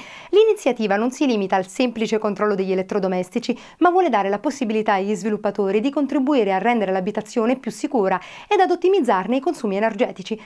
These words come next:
Con questo progetto Nest e Google sembrano lanciare una vera e propria sfida ad Apple per la conquista del trono nel settore della domotica. L'azienda di Cupertino infatti aveva già annunciato HomeKit,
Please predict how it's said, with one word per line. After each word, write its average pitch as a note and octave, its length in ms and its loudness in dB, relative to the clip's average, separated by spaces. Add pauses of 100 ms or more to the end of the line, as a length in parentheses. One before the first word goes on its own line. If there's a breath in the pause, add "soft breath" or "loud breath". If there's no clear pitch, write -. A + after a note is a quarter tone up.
(180 loud breath)
Con F#4 140 2
questo G#4 220 4
progetto G#3 540 -2
Nest B3 360 0
e G#3+ 100 2
Google G3+ 300 2
sembrano B3 460 2
lanciare A#3+ 420 0
una A3+ 180 0
vera G#3 320 0
e F3+ 80 -4
propria A3+ 400 0
sfida B3 420 0
ad B3 140 0
Apple G3 320 0 (240 loud breath)
per D#4+ 160 2
la D4+ 80 4
conquista D4 540 -2
del F#3+ 180 -2
trono A3+ 320 2
nel C4 140 0
settore A3+ 340 -2
della F#3+ 180 0
domotica. G3+ 560 0 (220 loud breath)
L'azienda C#4 400 4
di A3+ 100 -2
Cupertino A#3+ 540 -2
infatti A3 460 0
aveva A#3+ 240 2
già C4 140 2
annunciato C#4 540 0
HomeKit, A#3+ 640 -2